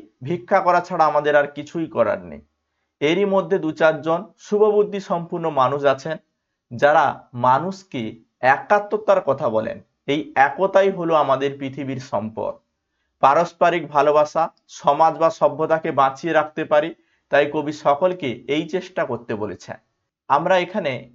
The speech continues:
এই কবিতার মূল যে কাহিনী, সেটা আমরা ফুটিয়ে তুললাম এই ভিডিওর মাধ্যমে।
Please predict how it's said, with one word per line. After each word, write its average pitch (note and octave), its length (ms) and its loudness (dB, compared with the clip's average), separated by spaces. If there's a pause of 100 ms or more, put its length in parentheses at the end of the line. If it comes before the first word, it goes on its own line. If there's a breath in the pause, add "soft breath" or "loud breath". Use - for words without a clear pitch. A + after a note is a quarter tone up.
(100)
এই E3+ 180 -2
কবিতার F3+ 460 -2
মূল E3 320 -6
যে E3+ 160 -8 (100)
কাহিনী, C3 340 -2 (180)
সেটা - 280 -4
আমরা C#3+ 200 2
ফুটিয়ে C#3+ 400 -8
তুললাম D3+ 360 -2
এই B2+ 160 -6
ভিডিওর C#3 380 -2
মাধ্যমে। C3 440 -4